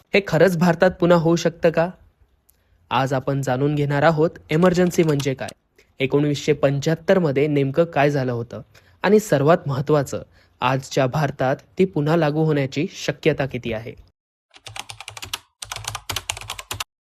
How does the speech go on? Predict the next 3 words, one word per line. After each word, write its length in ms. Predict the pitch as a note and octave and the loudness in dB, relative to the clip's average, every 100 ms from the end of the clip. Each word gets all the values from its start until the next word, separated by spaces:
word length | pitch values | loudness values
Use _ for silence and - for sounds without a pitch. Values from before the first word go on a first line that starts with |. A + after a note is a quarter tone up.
| _ - - - - - - - | _ 0 2 2 -2 -6 -8 -4
इमर्जन्सी 580 | D3 D3+ D#3+ E3 D#3+ D#3+ | -2 2 2 2 2 0
म्हणजे 460 | D3+ E3 E3+ C#3+ C3+ - | 0 0 2 0 0 -2
देशातील 520 | C#3+ C#3 D3+ C#3+ D3 | 0 2 0 0 -2